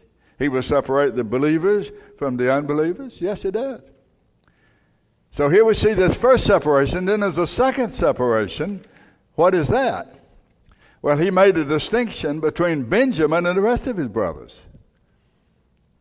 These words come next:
That's a second separation. Not only did he separate himself from the Egyptian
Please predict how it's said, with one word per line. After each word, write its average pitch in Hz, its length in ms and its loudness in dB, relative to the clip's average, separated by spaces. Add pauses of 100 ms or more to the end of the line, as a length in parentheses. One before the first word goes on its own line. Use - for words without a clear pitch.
(420)
That's 143 200 -4
a 165 80 -4
second 214 420 -4
separation. 113 640 -2
Not 202 180 4
only 233 240 0
did 170 160 0
he 170 100 2
separate 175 540 0
himself 185 600 0
from 156 200 -4
the 147 120 0
Egyptian 139 640 -4